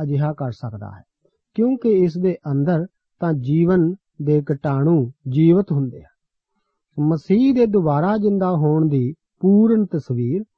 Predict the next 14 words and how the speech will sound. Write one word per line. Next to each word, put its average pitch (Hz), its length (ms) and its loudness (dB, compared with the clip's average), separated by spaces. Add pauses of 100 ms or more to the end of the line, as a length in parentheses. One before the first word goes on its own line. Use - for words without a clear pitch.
(300)
ਤਾਂ 180 220 -4
ਹਾਰੂਨ 147 600 -2
ਦੀ 156 240 0 (140)
ਉਂਗਰੀ 170 420 0
ਹੋਈ 143 300 2
ਛਿਟੀ 143 360 -4
ਹੀ 214 240 2
ਹੈ। 120 60 -14 (1200)
ਪ੍ਰਭੂ 269 280 2
ਯੀਸ਼ੂ 214 360 2
ਮਸੀਹ 202 360 0
ਜੀ 165 160 0
ਦੀ 151 160 0
ਜਾਜਕਾਈ 139 720 -2